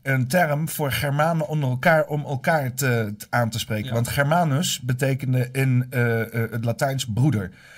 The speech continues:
Speaker 1: Hè, dus je had mensen van die, die zich eigenlijk net zoals, eh, nu ook heel veel mensen in deze maatschappij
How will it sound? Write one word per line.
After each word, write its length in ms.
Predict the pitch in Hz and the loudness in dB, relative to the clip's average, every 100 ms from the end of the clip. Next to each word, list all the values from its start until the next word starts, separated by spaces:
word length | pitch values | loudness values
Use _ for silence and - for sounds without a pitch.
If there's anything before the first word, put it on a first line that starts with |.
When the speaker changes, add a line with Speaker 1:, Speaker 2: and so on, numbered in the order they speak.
| - - | -20 -4
Speaker 1:
Hè, 200 | - 170 | 2 2
dus 200 | 165 131 | 2 2
je 80 | 151 | 2
had 140 | 135 | 2
mensen 580 | 131 175 185 - 123 - | 2 2 2 0 -2 -4
van 300 | 127 - 139 | -4 0 0
die, 200 | 127 139 | 0 -2
die 160 | 127 139 | 0 0
zich 140 | 123 123 | 0 2
eigenlijk 380 | 139 131 127 127 | 0 0 -2 0
net 180 | 147 | 0
zoals, 340 | - 135 123 - 123 | 0 -2 -4 -6 -10
eh, 80 | 123 98 | -12 -6
nu 240 | 120 123 | -2 0
ook 160 | 113 127 | -2 0
heel 120 | 131 | -2
veel 120 | 123 | 0
mensen 320 | 123 120 117 117 | 0 0 0 0
in 60 | |
deze 140 | 127 127 | 2 2
maatschappij 440 | 117 - 120 | 0 -2 -4